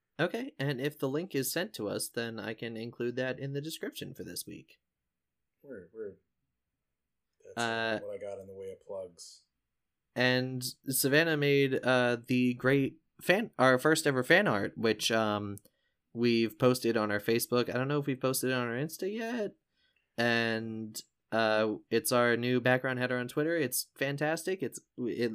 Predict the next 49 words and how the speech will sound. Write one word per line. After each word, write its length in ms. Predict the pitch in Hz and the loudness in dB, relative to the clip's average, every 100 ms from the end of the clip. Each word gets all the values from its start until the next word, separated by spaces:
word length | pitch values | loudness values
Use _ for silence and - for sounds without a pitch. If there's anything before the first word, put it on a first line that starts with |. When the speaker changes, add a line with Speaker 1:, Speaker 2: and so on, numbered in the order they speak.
| - | -2
Speaker 1:
it 80 | 120 | 0
looks 240 | 123 143 - | 0 0 -2
great. 440 | 127 151 160 160 | 0 0 0 -4
There's 220 | 120 110 | -4 -4
some 120 | 120 | -6
fun 220 | 110 120 113 | -4 -4 -2
Easter 340 | 135 143 143 | -4 -2 0
eggs 200 | 139 147 | -2 -2
in 80 | 147 | -2
the 60 | |
background. 600 | 139 143 143 143 143 139 143 _ _ _ _ - | 0 -2 0 -2 -2 -4 -6 _ _ _ _ -8
If 160 | 117 | -2
you 60 | 123 | 2
look 200 | 123 123 | 2 2
at 60 | 131 | 2
it 160 | 123 | 2
as 180 | 120 117 | 2 0
our 120 | 110 | 0
Twitter 340 | 104 135 139 139 | 0 2 2 2
header, 460 | 135 135 139 143 _ _ - | 2 2 0 -2 _ _ -6
I'm 120 | 113 | -2
like 220 | 113 113 | -2 -2
Mike 200 | 117 117 | -2 -2
Wazowski 800 | 110 110 113 113 - 120 117 107 | 0 0 0 0 -2 -4 -4 -6
in 120 | 110 | -8
Monsters, 400 | 104 107 - 107 | -6 -4 -4 0
Speaker 2:
<laughs> 240 | 101 131 180 | 2 2 2
Speaker 1:
Inc. 300 | 156 - - - - _ - | 0 -4 -12 -18 -20 _ -6
Speaker 2:
Oh, 260 | - - - | -2 0 0
I 80 | 180 | 2
thought 200 | 156 156 | 2 4
that 100 | 170 | 6
was 160 | 151 120 | 6 2
the 120 | 117 | -2
Facebook 360 | 117 117 117 110 113 | -4 -4 -6 -8 -8
you 120 | 107 | -12
were 80 | 104 | -10
showing 500 | - 113 117 120 147 | -6 -4 -6 -6 -6
me. 120 | 156 | -2
<laughs> 20 | |
Speaker 1:
Where 260 | 143 131 113 | 2 4 4
I'm 240 | 113 113 | 2 0
officially 560 | 107 - 127 - 120 113 | -2 -2 -2 0 0 0
on 140 | 110 | 0
the 80 | 107 | -2
cover 360 | 107 123 120 120 | 0 0 0 -2
of 140 | 113 | -2
a 40 | 113 | -2
magazine. 920 | 113 117 113 107 123 135 135 135 143 | -2 0 -2 -2 -2 -2 -4 -6 -8